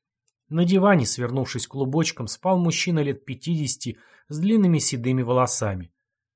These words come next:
На журнальном столике стоял ноутбук, рядом валялась пустая бутылка из-под виски, смятая шоколадная обертка и окурки. Один из них все еще тлел. Над ним поднимались струйки дыма.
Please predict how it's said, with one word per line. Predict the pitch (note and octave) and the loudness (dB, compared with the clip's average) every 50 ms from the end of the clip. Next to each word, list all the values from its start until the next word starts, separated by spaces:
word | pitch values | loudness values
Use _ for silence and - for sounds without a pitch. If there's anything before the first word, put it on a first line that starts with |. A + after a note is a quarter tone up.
| _ _ | _ _
На | - A#2+ A#2+ | -10 -8 -6
журнальном | G#2+ A#2+ A#2+ A#2+ B2 B2 A#2+ A#2 A2+ A2+ G#2+ | -4 -4 -4 -2 0 0 0 0 0 -2 -4
столике | - - - C#3+ C#3+ B2 A#2 - A#2 | -4 -2 -2 0 0 0 -2 -4 -6
стоял | - - B2+ A#2+ B2 A#2+ A2+ A2+ | -4 -4 -2 -2 0 0 0 0
ноутбук, | A#2 A#2 A#2 A2+ G#2+ A2 C#3 C#3+ C#3 - - _ _ _ _ _ | 0 -2 -2 -2 -4 -4 -6 -6 -6 -10 -16 _ _ _ _ _
рядом | D#3 F3 F3+ E3 D3+ C#3 | 4 6 6 6 6 4
валялась | C#3 C#3 C#3+ C3+ B2 D#3 - | 4 4 4 4 2 2 -2
пустая | - C3 - - - C3+ B2 A#2+ | -6 -8 -8 -4 -2 -2 -2 -2
бутылка | A2+ A#2+ A2+ - B2+ A#2+ G#2+ - - | -2 -4 -6 -6 -6 -6 -6 -8 -10
из-под | G2+ - - - B2 G#2 A2 | -12 -10 -6 -4 -4 -2 0
виски, | B2 E3+ F3+ - - - | 0 2 0 0 -2 -4
смятая | B2+ - - E3+ F#3 E3+ - B2+ | -6 -4 -2 0 0 0 0 -2
шоколадная | A2+ - B2+ - - B2+ B2+ B2 A#2 A2 A#2 A#2 A2 | -4 -4 -6 -2 0 2 2 4 2 2 0 -2 -2
обертка | A2 G#2+ B2+ D3+ - - _ C3 | 0 0 0 0 0 -2 _ -2
и | B2 | 0
окурки. | A#2+ B2 A#2+ - - - F2+ - _ - F#2+ _ _ _ _ _ _ _ _ _ _ _ | 0 0 -2 -2 -10 -12 -12 -12 _ -20 -20 _ _ _ _ _ _ _ _ _ _ _
Один | _ A#2+ A#2+ A2 A#2 A#2+ B2 | _ -6 -4 -2 -2 -2 -2
из | A2+ G#2+ | -2 -2
них | A#2 A#2 G2+ | -4 -4 -4
все | - - B2+ A2+ | -4 -4 -4 -4
еще | G#2 - - C#3+ | -4 -4 -4 -6
тлел. | C3 - E3 D3 A2 F#2 - _ _ _ _ _ _ _ _ _ _ _ _ _ _ _ _ _ _ _ _ | -6 -8 -8 -8 -8 -8 -10 _ _ _ _ _ _ _ _ _ _ _ _ _ _ _ _ _ _ _ _
Над | D3+ D#3+ F3+ F3+ F3 | -2 0 0 2 4
ним | F#3+ G3 E3 | 4 2 2
поднимались | - - D3+ C#3+ D#3+ D#3+ D#3+ D#3 D3 C#3+ C3+ - - | 2 -2 -2 -2 0 2 2 2 2 2 0 -2 -4
струйки | - - D3 C#3 A#2+ - - C#3 | -4 -4 -6 -6 -6 -6 -8 -8
дыма. | C3+ C#3+ B2+ G#2 F2+ E2+ - | -6 -4 -4 -4 -6 -8 -16